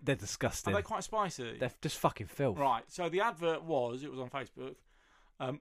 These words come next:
Speaker 2: my wife said she wanted to spice things up in the bedroom, ha ha, and it was, like, a wife coming home with,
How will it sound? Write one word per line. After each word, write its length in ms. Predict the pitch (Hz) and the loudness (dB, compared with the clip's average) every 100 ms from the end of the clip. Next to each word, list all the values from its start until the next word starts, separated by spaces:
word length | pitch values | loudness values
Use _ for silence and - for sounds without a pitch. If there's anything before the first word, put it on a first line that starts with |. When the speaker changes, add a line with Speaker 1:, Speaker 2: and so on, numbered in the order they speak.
| - | -2
Speaker 2:
my 100 | 135 | 2
wife 240 | 131 143 | 6 4
said 160 | - 120 | 2 -6
she 80 | 139 | -6
wanted 160 | 139 | -8
to 60 | 131 | -8
spice 300 | - 143 - | 0 0 0
things 180 | 151 127 | -4 -6
up 160 | 143 | -6
in 60 | 143 | -8
the 60 | 123 | -6
bedroom, 400 | 156 156 123 123 | -6 -6 -6 0
ha 180 | 156 147 | 2 4
ha, 220 | 156 170 | 4 4
and 120 | 151 | 0
it 80 | 143 | -2
was, 200 | 139 - 131 | -4 -6 0
like, 220 | 131 135 - | 0 0 -4
a 60 | |
wife 220 | 127 123 - | 0 -2 -2
coming 200 | 123 120 | -6 -6
home 160 | 113 | -6
with, 140 | 113 | -10